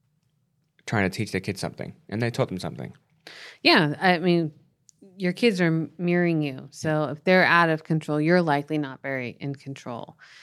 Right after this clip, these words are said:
Speaker 2: Um, you know, if your kids got a sassy, disrespectful mouth that gets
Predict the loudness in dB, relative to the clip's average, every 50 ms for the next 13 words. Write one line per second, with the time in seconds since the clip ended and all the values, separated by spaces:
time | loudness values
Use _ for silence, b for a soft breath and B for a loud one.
0 | B B B B -4 -2 -2 0 -2 -2 -4 -6 -8 -8 -10 -12 -16 _ _ _
1 | _ _ _ _ _ _ _ _ _ _ _ _ -4 -4 -4 -4 -4 -8 -8 -4
2 | -4 -4 -4 -6 -8 -4 -2 0 0 -2 -4 -10 -12 -14 -16 _ _ _ _ _
3 | _ _ _ _ _ _ _ -20 -20 _ -4 -2 -2 0 -2 -4 -6 -6 -4 -2
4 | -2 -2 -2 -4 -6 -4 -4 -4 -4 -6 -10 -12 -8 -8 -8 -8 -8 -10 -8 -4
5 | 0 2 4 4 4 4 2 0 -2 -6 -12 -20 _ _ _ -10 -6 -2 -2 -2
6 | -2 -4 -6 -8 _ _ _ _ _ _ _ _ _ _ _ _ _ -2 0 0
7 | 0 0 -4 -8 -8 -8 -10 -14